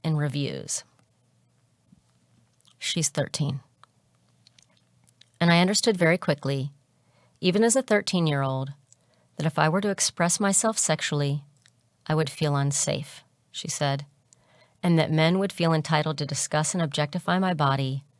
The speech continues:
to my great discomfort. So I quickly adjusted my behavior.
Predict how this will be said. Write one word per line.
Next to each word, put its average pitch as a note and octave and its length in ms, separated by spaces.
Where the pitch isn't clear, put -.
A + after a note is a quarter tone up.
to - 80
my D3+ 140
great C#3 240
discomfort. C#3 640
So - 160
I D3+ 80
quickly E3 320
adjusted E3+ 420
my G3 120
behavior. C#3+ 720